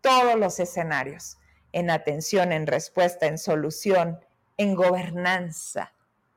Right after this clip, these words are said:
Primero él, porque es la cabeza, y después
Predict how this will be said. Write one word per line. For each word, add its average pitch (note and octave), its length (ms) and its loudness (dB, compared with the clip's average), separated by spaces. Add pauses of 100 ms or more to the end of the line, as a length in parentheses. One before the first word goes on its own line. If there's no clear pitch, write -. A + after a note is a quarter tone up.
(480)
Primero C4 340 2
él, D#3 260 0 (300)
porque - 260 -4
es F3 100 0
la G3 120 2
cabeza, G#3+ 560 0 (320)
y C#4+ 120 -2
después C4 580 0